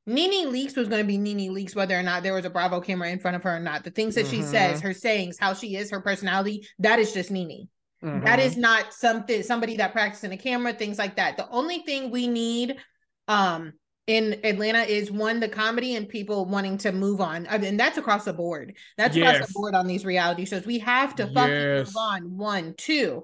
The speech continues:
Speaker 1: we need people who are not like, yes, you can come onto the reality show with an idea in mind of what, where you would like this to go to be able to monetize it, but that can't be in the forefront of your mind.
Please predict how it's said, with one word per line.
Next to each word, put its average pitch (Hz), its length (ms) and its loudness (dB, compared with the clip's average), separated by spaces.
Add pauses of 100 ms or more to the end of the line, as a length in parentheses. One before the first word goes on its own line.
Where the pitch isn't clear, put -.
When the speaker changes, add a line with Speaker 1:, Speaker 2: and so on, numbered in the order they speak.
(640)
Speaker 1:
we 269 220 2
need 392 240 2
people 359 340 2
who 269 220 4
are 240 200 4
not 233 320 2
like, 220 200 0
yes, 233 320 0
you 330 260 -4
can 262 380 -6 (280)
come 330 220 0
onto 370 240 2
the 277 140 -2
reality 240 440 4
show 220 200 2
with 202 320 -2
an 208 160 4
idea 196 480 0
in 185 120 -2
mind 185 320 -4
of 185 80 -6
what, 185 300 -6
where 185 180 0
you 196 200 -2
would 185 120 -2
like 175 240 0
this 180 260 -6
to 196 120 -2
go 170 600 -2
to 233 100 2
be 190 160 0
able 180 160 -2
to 165 60 -4
monetize 214 580 -2
it, 320 160 0 (240)
but 220 140 0
that 247 220 2
can't 262 200 -4
be 254 100 2
in 220 80 0
the 190 60 -2
forefront 196 420 -2
of 160 100 -12
your 165 120 -10
mind. - 340 -10